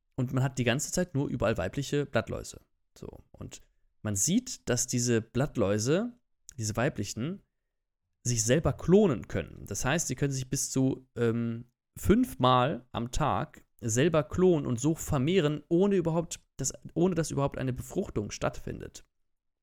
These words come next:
Und erst gegen Ende des Sommers, ja, oder wenn Blattläuse von Fraßfeinden bedroht werden, dann können die auch in so eine, ein, ähm, eine Situation kommen, wo sie sagen, „Ja gut, vielleicht sollten wir doch mal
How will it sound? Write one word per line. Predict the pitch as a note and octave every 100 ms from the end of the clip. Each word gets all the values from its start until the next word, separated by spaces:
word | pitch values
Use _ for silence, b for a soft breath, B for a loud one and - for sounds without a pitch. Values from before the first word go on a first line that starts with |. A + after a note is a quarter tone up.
| _ -
Und | B2
erst | C#3 E3+ -
gegen | D#3 D3+ -
Ende | D3 E3+
des | C#3+ C3
Sommers, | A#2+ G2+ E2 - - _ _ _ _ _ _ -
ja, | - _
oder | C#3+ D#3 D#3+ D#3 B2+
wenn | B2+ B2+ A#2+
Blattläuse | B2 A#2+ G#2+ G2+
von | G2 G2
Fraßfeinden | - C3 E3+ - D3+ B2
bedroht | B2+ A#2 B2 A#2+
werden, | A2+ A#2 A2
dann | G2 G2+
können | - G2
die | G2 -
auch | B2+
in | A2+
so | G#2+
eine, | G2 F#2+ F#2 _ _ _ _ -
ein, | F#2 F2 -
ähm, | - - - - _ -
eine | - -
Situation | - G2 - C#3 C3
kommen, | A#2+ A2+
wo | G#2
sie | F#2+
sagen, | F2+ F2+
„Ja | G2+
gut, | B2 A#2
vielleicht | - G#2+ G#2
sollten | G#2+ G#2
wir | G2
doch | C3+ B2+
mal | C3+ B2+